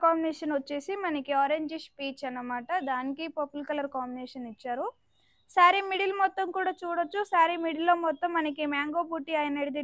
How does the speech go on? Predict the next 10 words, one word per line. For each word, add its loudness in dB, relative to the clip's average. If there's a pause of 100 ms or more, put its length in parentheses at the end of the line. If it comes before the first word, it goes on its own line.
design -4
చేశారు. -2 (140)
Silver 2
and 0
gold 2
booty -4
వచ్చింది. -6 (520)
All 6
over 6
శారీ 4